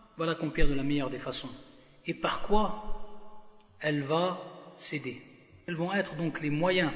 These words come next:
qui vont lui permettre de se préparer moralement,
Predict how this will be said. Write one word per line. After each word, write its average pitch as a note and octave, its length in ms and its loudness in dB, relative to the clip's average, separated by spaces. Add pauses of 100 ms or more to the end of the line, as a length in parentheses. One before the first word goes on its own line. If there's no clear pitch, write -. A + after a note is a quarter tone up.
(1200)
qui - 100 -6
vont F3 120 2
lui D#3+ 80 2
permettre F#3 400 6
de D#3+ 80 2
se - 160 0
préparer E3+ 600 6 (1600)
moralement, C#3+ 500 2